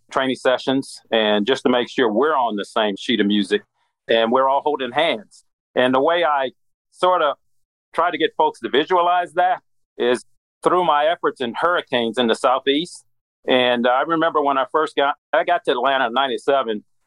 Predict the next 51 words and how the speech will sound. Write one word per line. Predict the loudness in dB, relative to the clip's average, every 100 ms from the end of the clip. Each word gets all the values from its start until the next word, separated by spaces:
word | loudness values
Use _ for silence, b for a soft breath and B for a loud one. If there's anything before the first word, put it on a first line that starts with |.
| _ -2
and | 0 2
of |
course, | 2 0 0 0
I | 0 2
had | -2 -2
to |
deal | -2 0 2
with | 0
hurricanes | -2 -2 -2 -2 -6
in |
two | -4 -2
thousand | 0 0 0 -2
and | -6 0
four, | 2 2 0 -2 _ _ _ _ -4
which | -2 2
helped | 0 2
me, | -2 0
quite | 0 0
frankly, | 0 -2 -2
during | 0 0
Katrina. | -2 -2 0 0 -2 -4 _ _ _ _ -4
And | 0 0 0
I | 0
didn't | -2 -2
know | -2
what | 0
a, | -2 -6 _ -4
to | -2
me, | 0
a | 0
hurricane | 0 -2 -2 0
was | -2
just | -2 -4
a | -2
big | -2 -2 _ _ _ -2
tornado. | 0 0 0 2 2 0
I'm | 0
from | -2 -2
the | 0
Midwest. | 0 0 0 0 -2 -2
Like, | -2 0
what's | -2
the | -2
big | -2 -2 0
deal? | 0 2 0 -4 _ -2
I'd | 0
never | 2 0 0
forget | 0 0 0 0
one | -2
story | 0 0 2
I | 0